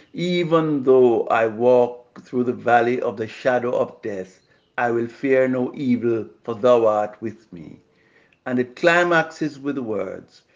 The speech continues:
"Surely goodness and mercy shall follow me all the days of my life." These are wonderful assurances.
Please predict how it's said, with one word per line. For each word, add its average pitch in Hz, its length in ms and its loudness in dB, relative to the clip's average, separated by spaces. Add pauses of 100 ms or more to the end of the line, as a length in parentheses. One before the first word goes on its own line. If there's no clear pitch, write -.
(120)
"Surely 143 920 2 (380)
goodness 156 640 0
and 131 260 -4
mercy 127 540 0
shall 107 320 -4
follow 143 480 0
me 90 400 -8 (500)
all 143 400 8
the 127 120 0
days 117 560 0
of 107 260 -6
my 98 260 -8
life." 92 480 -10 (840)
These 151 260 -4
are 147 160 6
wonderful 131 640 -2
assurances. 85 1040 -12